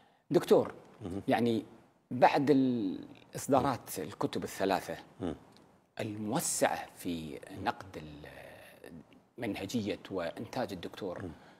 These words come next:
Speaker 1: شحرور في تجديده للرؤية للدين،
Speaker 2: نعم.
Speaker 1: وبعد تقريبًا اثنتا عشر حلقة تقريبًا دكتور
Speaker 2: فنجان قهوة، نعم.
Speaker 1: فنجان قهوة في سلسلة في،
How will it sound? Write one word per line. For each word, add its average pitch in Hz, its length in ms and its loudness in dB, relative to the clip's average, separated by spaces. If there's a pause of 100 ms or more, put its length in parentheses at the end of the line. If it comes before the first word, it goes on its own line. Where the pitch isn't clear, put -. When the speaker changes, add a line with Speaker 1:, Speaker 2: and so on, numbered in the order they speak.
(100)
Speaker 1:
شحرور 117 420 -2
في - 160 -8
تجديده 113 540 6
للرؤية 110 480 -2
للدين، 127 380 0 (340)
Speaker 2:
نعم. 85 120 -8 (280)
Speaker 1:
وبعد 135 720 6
تقريبًا 147 400 6
اثنتا 151 180 6
عشر 160 220 8
حلقة 160 300 4
تقريبًا 120 340 4
دكتور 113 340 2 (160)
Speaker 2:
فنجان 98 380 2
قهوة، - 400 0
نعم. 82 120 0
Speaker 1:
فنجان 139 420 8
قهوة 139 300 4
في 123 180 0
سلسلة 113 800 2
في، 92 440 -2